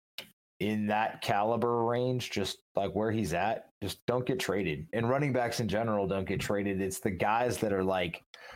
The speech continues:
gadget pieces or just in case guys, you know, it's never the, it's never the guy, you know? I mean, what's gonna, what, what situation happens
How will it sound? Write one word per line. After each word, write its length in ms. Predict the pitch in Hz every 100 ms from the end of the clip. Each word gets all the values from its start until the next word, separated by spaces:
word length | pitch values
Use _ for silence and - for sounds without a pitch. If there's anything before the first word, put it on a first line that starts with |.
| - 110
gadget 480 | 101 120 127 113 -
pieces 680 | - 110 104 107 104 101 92
or 240 | 95 95
just 300 | 95 127 -
in 100 | 113
case 300 | 104 110 107
guys, 580 | - 98 101 101 101 95
you 60 | 95
know, 140 | 98
it's 160 | 95 107
never 520 | 117 127 143 131 127
the, 220 | 98 98 - - - - _ -
it's 140 | -
never 200 | 127 127
the 80 | 101
guy, 480 | 82 101 80 67 - -
you 120 | 104
know? 280 | 92 87 87 - _ _ _ _ -
I 60 |
mean, 180 | 113 113
what's 200 | 120 131
gonna, 200 | 165 147
what, 300 | 135 160 -
what 180 | 160 170
situation 580 | 170 147 139 139 127 113
happens 680 | 117 120 110 98 98 95